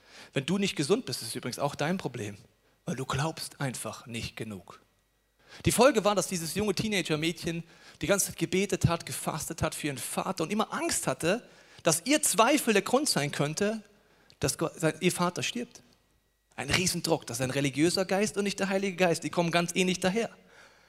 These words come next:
Aber der religiöse Geist sorgt dafür, dass du einen Leistungsdruck hast, dass du aus Angst arbeitest und dass du unfrei wirst. Das ist der religiöse Geist.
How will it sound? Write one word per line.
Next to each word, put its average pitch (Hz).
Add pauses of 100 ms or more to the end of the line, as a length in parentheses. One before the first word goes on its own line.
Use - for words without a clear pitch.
(200)
Aber 143
der 147
religiöse 160
Geist 185
sorgt 160
dafür, 165
dass 156
du 147
einen 135
Leistungsdruck 170
hast, - (300)
dass 127
du 139
aus -
Angst 170
arbeitest 143 (280)
und 131
dass -
du 143
unfrei 113
wirst. 87
Das 123
ist -
der 120
religiöse 113
Geist. -